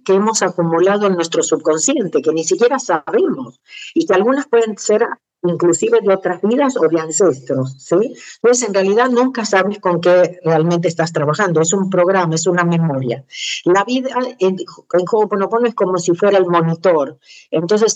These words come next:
tú le puedes hablar al monitor todo lo que quieras, pero el monitor no puede hacer nada. Entonces, Ho'oponopono es la tecla de borrar.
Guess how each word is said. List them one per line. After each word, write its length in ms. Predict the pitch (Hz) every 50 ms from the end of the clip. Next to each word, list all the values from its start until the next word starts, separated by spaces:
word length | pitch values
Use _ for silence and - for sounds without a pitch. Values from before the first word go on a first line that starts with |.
| - 190 _
tú 80 | - 247
le 120 | 240 254
puedes 320 | 254 254 226 220 226 220 -
hablar 240 | 202 175 190 202 208
al 80 | 202 185
monitor 440 | 185 180 175 175 - - 196 190
todo 180 | - 208 202 196
lo 120 | 190 180
que 120 | 170 156 151
quieras, 260 | - 226 226 226 220
pero 160 | - 180 160 151
el 60 | 160
monitor 380 | 156 160 160 160 - 208 208 196
no 120 | 180 160
puede 160 | - 170 160
hacer 260 | 156 - - 151 151 170
nada. 320 | 196 202 180 160 147 147
Entonces, 340 | 151 170 208 208 214 214 - -
Ho'oponopono 680 | 233 233 254 247 226 214 208 196 - 226 226 226 233
es 60 | 226
la 160 | 202 170 160 165
tecla 440 | - 190 170 - 202 196 190 175 - -
de 100 | 175 165
borrar. 600 | 143 135 147 143 - 156 190 180 160 147 147 131